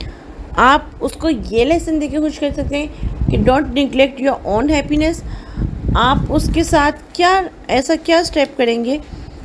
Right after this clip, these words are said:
कि जिससे वो खुशी, वो अपनी depression को थोड़ा सा side पे रख के अपने मुतालिक सोचे, समझे और अपने आप को दुनिया का blessed person consider करें,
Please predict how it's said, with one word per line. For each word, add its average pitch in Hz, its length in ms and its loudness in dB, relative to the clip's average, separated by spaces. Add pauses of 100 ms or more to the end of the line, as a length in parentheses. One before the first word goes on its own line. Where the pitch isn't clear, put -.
(140)
कि 277 100 0
जिससे 285 460 2
वो 269 280 2 (300)
खुशी, 285 420 0 (360)
वो 269 420 2 (400)
अपनी 269 380 0
depression 247 480 2
को 254 120 -2
थोड़ा 247 220 0
सा 262 280 0 (560)
side 285 300 6
पे 285 80 0
रख 226 180 0
के 247 80 -2
अपने 233 240 -4
मुतालिक 214 440 -2
सोचे, 202 580 0 (720)
समझे 262 520 4 (360)
और 214 60 4
अपने 233 240 2
आप 226 160 0
को 247 360 0 (380)
दुनिया 233 320 0
का 262 120 -2
blessed 220 540 0 (580)
person 220 360 4
consider 220 420 0
करें, 220 240 0